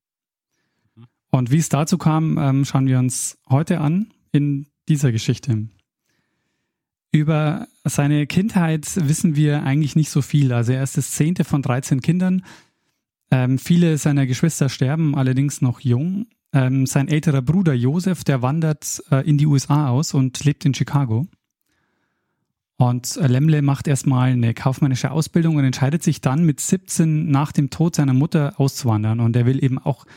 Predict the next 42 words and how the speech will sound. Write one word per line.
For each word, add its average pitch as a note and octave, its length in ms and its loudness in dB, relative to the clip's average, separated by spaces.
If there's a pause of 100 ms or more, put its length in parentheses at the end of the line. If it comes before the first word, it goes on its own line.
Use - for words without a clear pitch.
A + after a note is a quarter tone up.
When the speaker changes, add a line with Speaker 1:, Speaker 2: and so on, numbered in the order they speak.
(160)
Speaker 2:
in C3+ 140 2
die C3 80 0
U C#3+ 100 2
S C3+ 140 -2
A C3 180 0
wie C3 60 0
sein, A#2+ 320 0
wie A#2+ 60 2
sein A#2 160 0
großer A#2 280 -2
Bruder. A2 380 0 (680)
Angeblich C#3 580 2
hat D#3 120 0
er C#3 160 2
fünfzig E3+ 400 0
Dollar D#3 220 2
in A#2 80 0
der A2 80 -2
Tasche D#3 420 -2
und C3 340 0 (200)
geht D3+ 160 0
mit C#3 140 2
einem B2+ 200 2
Freund C3+ 720 -2
auf B2+ 480 0
ein B2 240 2
Auswandererschiff B2+ 800 0
in C3+ 100 2
Bremerhaven A#2+ 680 0 (680)
und - 100 -2
kommt E3+ 220 -2
dann D3 100 0
achtzehnhundertvierundachtzig D3+ 1600 0 (420)
nach - 140 0
zwei C#3+ 240 0
Wochen D3 160 0
Überfahrt C#3 440 2
in B2 140 2
New A#2+ 80 4
York A2+ 320 0
an. C#3 320 -6 (640)
Und A#2+ 540 -2